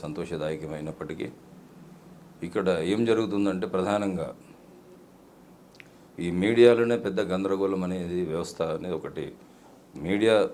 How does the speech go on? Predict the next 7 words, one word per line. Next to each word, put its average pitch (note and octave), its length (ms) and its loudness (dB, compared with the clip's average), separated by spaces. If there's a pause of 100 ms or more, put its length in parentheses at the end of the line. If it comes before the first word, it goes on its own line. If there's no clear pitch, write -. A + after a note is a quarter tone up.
(140)
మాఫియా F#2 420 0
అనుకోండి, F2 420 -6 (580)
మీడియాలోనే G2+ 500 2
ఒక E2+ 180 -2
గందరగోళమైన F2+ 640 -2 (100)
పరిస్థితి F2 420 -6
అనుకోండి, D#2 440 -8